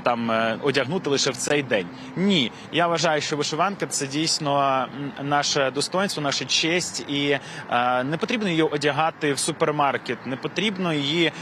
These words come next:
одягати, коли ти виносиш сміття. Це все ж таки, е, наш національний одяг, і до нього потрібно ставитися з повагою.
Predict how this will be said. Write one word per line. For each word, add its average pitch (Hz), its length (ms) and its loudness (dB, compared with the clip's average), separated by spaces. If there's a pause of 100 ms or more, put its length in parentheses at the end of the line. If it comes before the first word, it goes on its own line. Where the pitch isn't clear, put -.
(120)
одягати, 147 480 2
коли 156 440 4 (240)
ти 160 80 4
виносиш 156 600 2
сміття. 143 600 0
Це - 140 -2
все 156 200 0
ж - 100 -2
таки, 160 220 -2 (460)
е, 131 360 2 (280)
наш 151 380 2
національний 147 800 0
одяг, 170 360 2 (120)
і 139 160 0
до 143 120 -2
нього 151 260 0
потрібно 143 560 0 (240)
ставитися 143 640 2 (180)
з - 120 0
повагою. 110 640 0